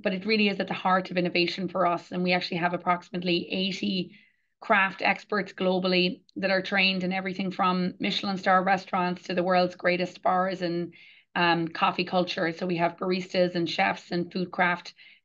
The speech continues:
experts across the globe. And those gastronomic capabilities,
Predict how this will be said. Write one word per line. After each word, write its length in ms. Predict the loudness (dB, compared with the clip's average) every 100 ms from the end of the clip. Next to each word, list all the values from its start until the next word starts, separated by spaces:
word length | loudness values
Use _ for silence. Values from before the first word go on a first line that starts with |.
| -2
experts 460 | -2 -2 -4 -4
across 340 | -2 2 2 0
the 120 | -2
globe. 380 | 2 2 2 -2 _ _ _ _
And 120 | -2 -2
those 220 | -2 0
gastronomic 800 | 0 0 0 0 2 0 -4 -12 -8
capabilities, 760 | -4 -2 -2 -2 -2 -2 -2